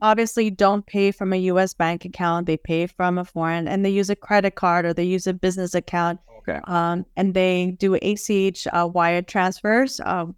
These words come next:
Speaker 1: from bank to bank, or they pay directly into the invoice that we send them over. I haven't come across a sce-, a scenario where like, "Hey, I just, there's no way that I can pay," or, you know,
Speaker 2: Mm.
Speaker 1: um,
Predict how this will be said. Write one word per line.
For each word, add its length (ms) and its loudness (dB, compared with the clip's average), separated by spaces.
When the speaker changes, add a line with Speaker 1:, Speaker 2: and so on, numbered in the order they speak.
Speaker 1:
from 160 0
bank 240 -2
to 80 -2
bank, 420 2
or 160 -2
they 140 0
pay 240 0
directly 500 0
into 220 -2
the 140 0
invoice 460 2
that 140 -2
we 100 -2
send 240 -4
them 140 -2
over. 400 -2
I 140 4
haven't 460 2
come 260 2
across 580 2
a 60 -4
sce-, 340 -4
a 80 -4
scenario 580 2
where 160 0
like, 260 0
"Hey, 260 0
I 100 2
just, 300 -10
there's 320 -2
no 160 0
way 260 2
that 180 2
I 120 2
can 180 -8
pay," 380 0
or, 240 -2
you 160 -2
know, 200 -2
Speaker 2:
Mm. 140 -6
Speaker 1:
um, 460 0